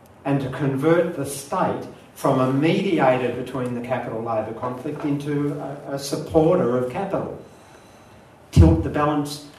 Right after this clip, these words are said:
of policy towards capital. So the right wing never formed the hypothesis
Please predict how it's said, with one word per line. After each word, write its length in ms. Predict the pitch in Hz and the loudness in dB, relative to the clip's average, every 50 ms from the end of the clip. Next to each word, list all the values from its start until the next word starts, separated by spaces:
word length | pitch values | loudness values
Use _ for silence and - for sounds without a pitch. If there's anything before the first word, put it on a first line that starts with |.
| - - - - | -20 -14 -8 -4
of 160 | 160 135 - | -4 -4 0
policy 640 | - - 160 156 156 - - - - 135 120 - - - - - - - | 2 4 4 4 4 2 0 -4 -6 -6 -6 -6 -8 -10 -14 -18 -20 -16
towards 360 | - - 139 139 143 143 139 | -8 -4 -2 -2 0 -2 -2
capital. 460 | - - 170 185 180 156 131 - - - - - - - - - - - - - - - - - - - - - - - - - - - - - - - - - - - - - - - | -4 -6 -6 -6 -6 -8 -8 -8 -10 -14 -16 -20 -20 -20 -20 -20 -20 -20 -20 -20 -20 -20 -20 -20 -20 -20 -20 -20 -20 -20 -20 -20 -20 -20 -20 -20 -20 -20 -20 -20 -20 -20 -20 -20 -20 -14
So 220 | - - 170 156 | 0 4 4 4
the 240 | 151 151 147 151 151 | 6 4 2 0 0
right 340 | - 151 165 175 202 190 - | 2 4 6 6 6 4 2
wing 300 | 156 160 196 214 214 185 | 2 2 2 2 4 4
never 360 | 165 156 156 143 131 123 127 | 4 4 4 4 2 2 0
formed 400 | - - 160 147 143 139 139 131 | 0 0 2 2 2 2 2 0
the 100 | 135 127 | 0 0
hypothesis 840 | 123 131 120 117 - - 165 175 175 175 - - - 101 95 - - | 0 0 -2 0 0 0 0 0 0 -4 -6 -6 -8 -8 -10 -10 -12